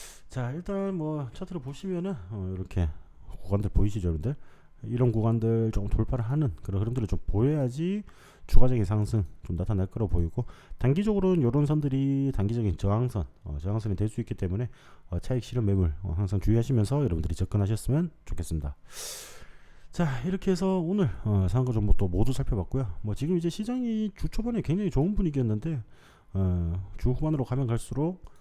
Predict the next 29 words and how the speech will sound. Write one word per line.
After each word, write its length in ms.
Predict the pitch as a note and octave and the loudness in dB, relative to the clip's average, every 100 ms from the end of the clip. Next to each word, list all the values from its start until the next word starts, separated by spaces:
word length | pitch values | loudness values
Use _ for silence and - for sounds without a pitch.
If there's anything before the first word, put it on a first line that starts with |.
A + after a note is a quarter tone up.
| - - | -20 -12
어, 180 | D#2+ D2 - | -8 -4 -2
굉장히 200 | A#2+ G#2+ | -2 -4
조금, 460 | G#2 - D3 F#2 - G2 | -8 -4 -4 -4 -6 -6
음, 300 | E2+ D#2 D2+ | -4 -4 -6
시장 220 | A#2 A#2+ | -4 -4
자체가 300 | G#2 - A#2 | -4 -4 -2
눌리는 380 | G2+ G#2+ D#3 D3+ | 0 2 2 0
그런 160 | G#2 G#2+ | 0 -2
흐름들을 300 | A#2 B2 G#2+ | -2 -2 0
연출하다 320 | A3 C3 A2+ | 0 -2 -4
보니까, 420 | F#2 F2 - A2 - - - - - | -4 -4 -6 -8 -10 -16 -18 -20 -14
어, 380 | F2+ F#2+ F#2 F2 | -8 -4 -4 -4
굉장히 240 | A#2 A#2+ G2+ | -2 -2 -2
좀 100 | F#2+ | -4
실망감이 540 | - D3+ D#3 D3 F#2+ | -2 0 0 0 0
있는 240 | F2+ G#2 F2 - | 2 0 -4 -8
그런 140 | - F#2 | -8 -6
시장이 300 | G2+ F#2 F2+ | -4 -2 0
연출이 280 | F#2+ - G#2 | 0 -2 -2
되지 180 | G#2 G#2+ | -2 -4
않았나 480 | G#2+ G2 E2+ G#2 F#2 | -6 -4 -4 -4 -8
싶은 200 | - F#2+ | -10 -6
생각이 220 | A#2 A2+ | -2 -2
있는데, 300 | F2 F#2 B2+ - - - - - | -2 -4 -6 -10 -20 -20 -20 -6
뭐 120 | - D4 | -4 -2
일단은 280 | B3+ C4+ G#3+ | -2 -2 0
여러분들, 360 | C3+ D3 B2+ F2 - | -2 -2 -4 -6 -10
어, 400 | E2+ D#2+ D#2 E2+ | -8 -6 -6 -6
지속해서 760 | F#2+ C3+ D#3+ D#3+ E3+ B2 D3+ | -6 -4 -2 -4 -4 -4 -6